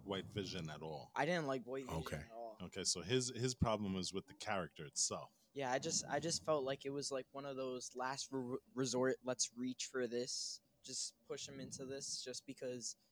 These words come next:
Speaker 2: I mean, why, we need Vision to live on. It's just like
Speaker 1: I can s-, I
Speaker 2: a
Speaker 1: can
Speaker 2: fail-safe.
Speaker 1: see where, I guess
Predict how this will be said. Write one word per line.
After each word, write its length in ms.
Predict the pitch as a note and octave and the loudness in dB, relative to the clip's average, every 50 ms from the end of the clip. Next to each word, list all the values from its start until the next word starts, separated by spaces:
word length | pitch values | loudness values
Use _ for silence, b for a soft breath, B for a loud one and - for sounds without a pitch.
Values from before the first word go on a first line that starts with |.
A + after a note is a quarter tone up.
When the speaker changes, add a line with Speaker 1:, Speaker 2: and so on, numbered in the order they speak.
| _ _ _ _ _ _ _ _ - | _ _ _ _ _ _ _ _ 0
Speaker 2:
I 100 | - C3+ | 0 2
mean, 300 | C3+ C3 B2+ B2+ A#2+ A#2 - - A2+ | 2 2 2 0 0 -2 -6 -4 0
why, 340 | A#2+ B2 B2+ B2+ A#2+ A2+ - - - - B2+ C3 | 2 2 2 2 0 -2 -6 -10 -14 -12 -8 -4
we 200 | C3+ C#3 D3 D3 | -2 -2 -2 -2
need 400 | D3 D3+ D3+ D3 C#3+ D3 B2 A2+ | -2 -2 -2 0 0 -2 0 0
Vision 300 | C3+ C#3 C3+ - C#3 C3 | 0 0 0 0 -4 -4
to 100 | - C3 | -4 -4
live 220 | B2 B2 B2 G#2+ A#2+ | -2 -2 -2 -2 -2
on. 240 | A#2+ A#2+ B2+ C#3 D3 - _ - | -4 -4 -4 -6 -8 -14 _ -4
It's 200 | - C#3 C3+ - | -2 0 2 4
just 220 | - D#3+ D3+ - - | 4 4 4 4 4
like 200 | D#3 D3 C3+ - - - _ _ _ _ _ _ _ _ _ _ _ _ _ _ _ _ _ _ - | 6 4 4 2 -4 -18 _ _ _ _ _ _ _ _ _ _ _ _ _ _ _ _ _ _ -6
Speaker 1:
I 60 | D3 | -2
can 100 | - E3 | 0 0
s-, 160 | C#3 - - - - | 0 0 0 -2 -2
I 60 | B2+ | -2
Speaker 2:
a 20 | B2 | -2
Speaker 1:
can 120 | - A#2+ | 0 4
Speaker 2:
fail-safe. 360 | B2+ B2+ C3 C3 A#2 A2+ A#2 A2+ | 4 4 4 4 4 2 0 2
Speaker 1:
see 40 | G#2 | 0
where, 140 | G2+ F#2+ | 0 0
I 120 | F#2+ G2 G2 | 0 0 0
guess 320 | G#2 G#2+ G#2+ G#2 - - | 2 2 2 2 2 0